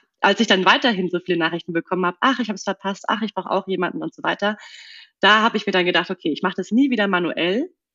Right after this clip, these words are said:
Ich suche eh grad ein Projekt. Ähm, warum mache ich das nicht zu meinem Projekt? Die Partnerin, die hatte ich mir gerade in der Vorrunde quasi gefunden, ne?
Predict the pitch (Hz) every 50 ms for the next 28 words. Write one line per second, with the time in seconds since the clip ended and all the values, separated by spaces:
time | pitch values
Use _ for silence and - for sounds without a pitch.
0 | _ _ _ - - _ _ _ - 226 - - 240 214 - - 262 302 - -
1 | 170 165 170 - 175 170 - - 165 147 143 160 233 - - - - - - _
2 | _ _ _ _ _ _ _ _ - 190 208 208 208 214 214 208 202 208 202 202
3 | - - _ _ _ _ _ _ _ _ _ _ _ - 185 208 208 202 208 226
4 | 208 202 220 208 220 208 - - 208 208 - - 208 196 180 180 185 - - 208
5 | 208 226 277 339 - - - - - - _ _ _ _ - 202 196 - 202 226
6 | 220 214 214 214 208 190 196 185 220 - 214 202 - 190 185 180 - 170 180 185
7 | 185 180 180 - _ _ _ _ - - 185 185 180 180 - 220 202 214 208 220
8 | 208 208 180 180 180 - 180 175 165 165 165 170 165 - - 247 269 285 285 277
9 | 269 302 349 359